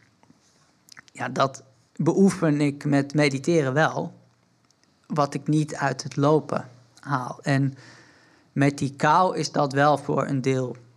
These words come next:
hetzelfde. Dat door met je volle verstand die discomfort op te zoeken en dan in die discomfort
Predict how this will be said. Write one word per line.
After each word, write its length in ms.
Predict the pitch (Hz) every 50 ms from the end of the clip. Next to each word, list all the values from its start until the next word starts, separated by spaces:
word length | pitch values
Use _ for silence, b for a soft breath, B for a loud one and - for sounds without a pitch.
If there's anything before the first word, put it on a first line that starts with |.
| _ - _
hetzelfde. 760 | - 131 - - - 135 127 - - - - - 139 156 165 - - _ _ _ _ _ _ _ _ - _ -
Dat 480 | - 147 139 135 135 131 - - - _ _ _
door 520 | _ - - 143 139 143 151 156 147 143 - - - 254 - -
met 300 | 147 147 139 143 143 -
je 80 | -
volle 360 | - - - 160 165 165 160
verstand 640 | 160 - 135 - - - 156 151 151 139 123 - - b b b b b b b b b b b b b b b b b b b
die 200 | 156 156 147 135
discomfort 840 | 143 160 180 185 - - - 165 160 147 143 - 165 160 151 143
op 200 | 165 180 180 180
te 120 | - 160
zoeken 380 | 143 147 139 131 - - - - - - - _ _ _ _ _ - -
en 180 | - 151 143 143
dan 280 | 147 147 147 160 151 -
in 300 | - 170 170 190 202 185
die 220 | 165 165 151 139
discomfort 1000 | 135 143 143 143 143 - - - 147 139 127 - - - 143 139 139 135 131 123